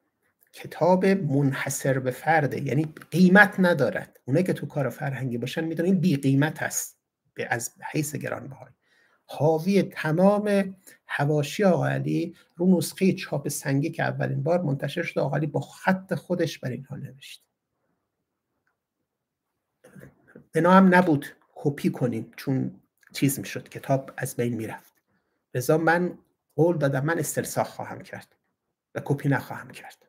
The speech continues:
این نسخهٔ خطی مسئله رو دارم. حالا شما در نظر بگیر، یک کتاب چند صد صفحه‌ای چقدر وقت منو گرفت و من استنساخ کردم.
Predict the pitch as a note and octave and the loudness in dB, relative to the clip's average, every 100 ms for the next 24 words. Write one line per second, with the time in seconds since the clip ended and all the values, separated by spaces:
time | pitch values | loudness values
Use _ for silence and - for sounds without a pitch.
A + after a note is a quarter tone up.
0 | _ _ A#2 A#2 A#2+ A#2 - A#2+ - - | _ _ -12 -8 -8 -8 -6 -6 -8 -14
1 | - C3+ B2 - - - - - C3+ _ | -6 -6 -4 -8 -8 -8 -10 -14 -20 _
2 | _ _ _ _ - D3 D3+ C#3 C#3 B2+ | _ _ _ _ -4 -4 0 0 0 0
3 | B2 B2 C#3 B2+ A2+ C3 C3+ A2 - C3 | -2 -2 -2 -2 -2 -2 -2 -6 -2 -2
4 | C3 - - A2+ - A#2 - - - - | -2 -8 -6 -6 -4 -6 -6 -6 -6 -8
5 | - A2 B2 F3+ F#3 _ _ _ _ _ | -8 -4 -4 -4 -8 _ _ _ _ _
6 | _ _ _ - - F3+ D#3 F3+ F3 D#3+ | _ _ _ -8 -4 0 4 6 6 4
7 | D3+ - D3 C#3+ C3+ B2+ C3+ D#3+ F3 - | 2 -2 -2 -2 -4 -6 -4 -6 -8 -16
8 | - - _ _ _ _ A#2+ C3 E3 D3+ | -20 -20 _ _ _ _ -6 -2 0 -2
9 | - C3+ - C#3 C#3 - G2 - - | -2 -2 -2 -4 -4 -8 -10 -12 -18